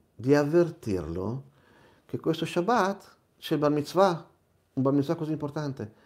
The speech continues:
E lui si era preparato a, a leggere la parasha perché nessuno gli aveva, gliel'aveva detto.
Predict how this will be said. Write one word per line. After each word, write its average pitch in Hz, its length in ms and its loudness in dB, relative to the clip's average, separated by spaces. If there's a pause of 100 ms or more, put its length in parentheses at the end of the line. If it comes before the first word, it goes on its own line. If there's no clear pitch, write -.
(460)
E 147 120 0
lui 285 300 4
si - 120 -2
era 151 120 4
preparato 147 920 2 (500)
a, 113 180 2
a - 160 2
leggere 131 400 6
la 110 80 -4
parasha 120 480 -2 (920)
perché 156 200 -2
nessuno 170 360 2
gli 147 80 4
aveva, 131 840 2
gliel'aveva 139 360 0
detto. 180 420 -2